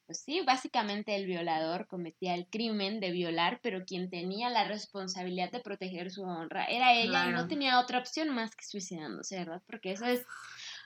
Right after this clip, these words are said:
Speaker 1: completamente <laughs> lógico.
Speaker 2: Ay, no puede ser.
Speaker 1: También el hombre no tenía ninguna responsabilidad, básicamente, ¿no? Como
Speaker 2: Ujú.
Speaker 1: siempre, tú, mujer, tienes que dedicarte por completo a tu familia, dar toda tu vida por tu familia, ser una esposa, una madre ejemplar.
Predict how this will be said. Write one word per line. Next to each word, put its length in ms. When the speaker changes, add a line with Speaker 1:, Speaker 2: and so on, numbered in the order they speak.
Speaker 1:
completamente 800
<laughs> 40
lógico. 840
Speaker 2:
Ay, 400
no 160
puede 180
ser. 60
Speaker 1:
También 600
el 200
hombre 360
no 160
tenía 260
ninguna 360
responsabilidad, 920
básicamente, 880
¿no? 220
Como 180
Speaker 2:
Ujú. 20
Speaker 1:
siempre, 600
tú, 180
mujer, 460
tienes 360
que 100
dedicarte 460
por 160
completo 380
a 40
tu 100
familia, 520
dar 160
toda 200
tu 100
vida 180
por 160
tu 100
familia, 500
ser 140
una 140
esposa, 400
una 160
madre 260
ejemplar. 420